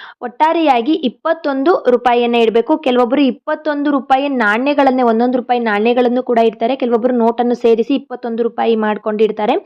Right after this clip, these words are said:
ನಿಮ್ಗೆ ಹೇಗೆ ಅನುಕೂಲ ಆಗುತ್ತೋ ಹಾಗೆ ಇಪ್ಪತ್ತೊಂದು ರೂಪಾಯಿಯ, ಅ, ದಕ್ಷಿಣೆಯನ್ನ ಇಡ್ಬೇಕು. ಇದಿಷ್ಟನ್ನು ಇಟ್ಟಿದ ನಂತರ ನೀವು ಅದನ್ನ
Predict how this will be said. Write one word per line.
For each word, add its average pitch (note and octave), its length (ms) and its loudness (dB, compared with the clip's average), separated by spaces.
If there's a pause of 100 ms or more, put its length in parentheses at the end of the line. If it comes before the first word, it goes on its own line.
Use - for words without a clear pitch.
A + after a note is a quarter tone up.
(400)
ನಿಮ್ಗೆ C4 200 -8
ಹೇಗೆ B3+ 240 2
ಅನುಕೂಲ B3 360 0
ಆಗುತ್ತೋ A3+ 360 0
ಹಾಗೆ A#3+ 340 0
ಇಪ್ಪತ್ತೊಂದು C4 560 -4
ರೂಪಾಯಿಯ, A#3 520 2 (560)
ಅ, A#3+ 60 -6
ದಕ್ಷಿಣೆಯನ್ನ B3+ 580 0
ಇಡ್ಬೇಕು. A3 580 0 (320)
ಇದಿಷ್ಟನ್ನು C#4+ 600 0
ಇಟ್ಟಿದ C4+ 380 -2
ನಂತರ A#3+ 400 0 (100)
ನೀವು B3 300 2
ಅದನ್ನ A3+ 320 2